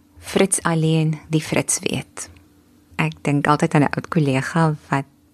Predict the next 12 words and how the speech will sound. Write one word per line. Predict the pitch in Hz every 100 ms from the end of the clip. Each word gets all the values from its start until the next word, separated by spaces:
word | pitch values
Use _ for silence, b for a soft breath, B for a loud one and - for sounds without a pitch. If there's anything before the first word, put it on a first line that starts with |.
| -
graag | - - 147 -
die | -
uitdrukking | - - 139 151 147
gebruik | 147 131 127 127
het, | - 147 B B B
"Gids | - 214 208
Frits." | - 135 - - - _ _ -
En | 165 156 156 151
eendag | 147 147 143 147 -
ook | 147 - -
in | - 156 151 -
'n | 147 151